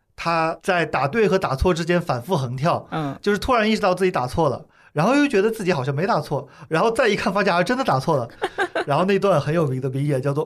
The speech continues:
Speaker 1: “哦，不对，不对，哦，对的，对的，哦，不对呀，不对呀，我跟你说。”
Speaker 2: <laughs> 我记得我以前还看炉石直播的时候，就是有一个账号叫天天卡牌，
Speaker 1: 对，现在还在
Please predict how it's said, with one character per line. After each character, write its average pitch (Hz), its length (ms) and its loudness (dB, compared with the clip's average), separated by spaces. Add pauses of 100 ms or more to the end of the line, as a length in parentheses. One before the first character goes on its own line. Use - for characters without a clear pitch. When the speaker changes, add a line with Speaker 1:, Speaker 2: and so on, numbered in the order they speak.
(140)
Speaker 1:
“哦， 320 120 0
不 233 120 0
对， 294 80 2
不 - 120 -4
对， 208 260 0
哦， 220 260 4
对 220 120 0
的， 170 100 0
对 202 100 0
的， 143 120 0 (100)
哦， 330 240 4
不 330 60 0
对 349 260 2
呀， 277 100 2 (140)
不 247 220 -4
对 339 240 4
呀， 269 80 4
我 175 120 4
跟 190 140 0
你 180 80 2
说。” 180 260 2 (640)
Speaker 2:
<laughs> - 340 -20
我 214 120 2
记 262 120 -2
得 302 100 2
我 247 100 4
以 185 40 0
前 190 160 -2
还 170 180 0
看 240 280 0
炉 151 140 -4
石 165 120 -8
直 160 160 -8
播 170 160 0
的 170 60 0
时 170 60 -4
候， 160 80 0
就 208 160 -2
是 196 140 -4
有 165 180 0
一 151 140 -4
个 185 220 2
账 185 180 -2
号 180 100 0
叫 170 120 0
天 247 200 -2
天 254 140 2
卡 185 200 -4
牌， 139 360 -2
Speaker 1:
对， 139 80 0
现 190 140 0
在 170 60 4
还 147 60 2
在 240 60 4